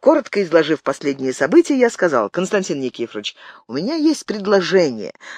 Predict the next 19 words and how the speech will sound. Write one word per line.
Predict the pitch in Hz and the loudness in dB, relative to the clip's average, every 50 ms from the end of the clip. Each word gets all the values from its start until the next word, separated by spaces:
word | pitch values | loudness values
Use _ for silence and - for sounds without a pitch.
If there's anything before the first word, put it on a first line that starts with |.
| - - | -14 -4
Надо | 120 143 180 190 196 196 | 2 2 4 4 4 2
сделать | 160 147 208 208 208 202 196 | 4 2 2 2 2 0 -2
всё, | - - - - - - - 220 247 226 180 143 123 | -4 -10 -14 -14 -14 -10 -2 2 4 4 4 4 2
чтобы | - - - 151 143 139 139 151 143 - - - - - - _ | 0 -4 -4 -4 -2 2 4 4 4 4 0 -8 -20 -20 -20 _
в | - 135 139 139 - - _ _ _ | -12 -12 -10 -10 -14 -16 _ _ _
И | - 208 208 196 175 156 135 - | -4 -2 0 0 0 0 -2 -4
В | - 127 127 135 151 160 143 - - | -8 -8 -2 2 2 4 4 2 0
С, | - 262 339 359 254 175 - - - - - _ _ _ _ | -2 -2 0 0 0 -2 -4 -8 -14 -16 -20 _ _ _ _
где | - 143 131 165 156 | -14 0 2 2 4
содержится | - 185 180 185 180 147 135 147 143 - 170 | 4 4 4 4 2 2 2 -4 -8 -8 -6
Челидзе, | - - 254 233 233 190 147 123 117 117 131 131 123 110 - - - - - _ _ _ _ - | -4 -4 -2 -2 -2 -2 -4 -6 -6 -2 0 0 0 -2 -4 -10 -18 -20 -20 _ _ _ _ 0
а | 127 131 127 131 135 | 2 4 4 2 2
для | 139 160 170 | 4 4 4
верности | 170 170 165 151 139 139 131 - - - 151 | 6 6 4 2 0 -4 -6 -6 -6 -4 -2
и | 147 139 | -2 -2
в | 123 | -2
других | 120 160 156 160 165 269 359 330 208 156 | -2 -2 -2 0 4 6 6 6 6 2
батумских | 127 214 214 - 208 185 170 147 - - 175 156 - | 0 0 0 0 -2 -4 -4 -6 -4 -4 -4 -2 -2
местах | 170 165 165 - - - 165 139 127 120 - - | -4 -6 -6 -6 -2 0 2 4 4 2 0 -6